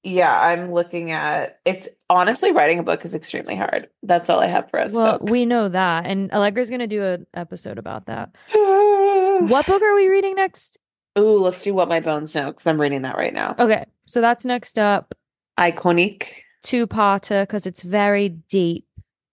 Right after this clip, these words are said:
Speaker 1: And it's a fucking hard read, too. Sad girls, get ready.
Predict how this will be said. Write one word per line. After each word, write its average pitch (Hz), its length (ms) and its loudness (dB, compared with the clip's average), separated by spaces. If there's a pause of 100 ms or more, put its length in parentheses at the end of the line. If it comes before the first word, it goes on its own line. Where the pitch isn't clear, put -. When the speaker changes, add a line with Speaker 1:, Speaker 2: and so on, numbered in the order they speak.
(420)
Speaker 1:
And 165 120 2
it's 151 280 -2
a 151 100 2
fucking 143 600 -2
hard 147 260 2
read, - 260 -4
too. - 220 -2
Sad - 260 0
girls, 196 260 2
get - 180 0
ready. 175 440 -2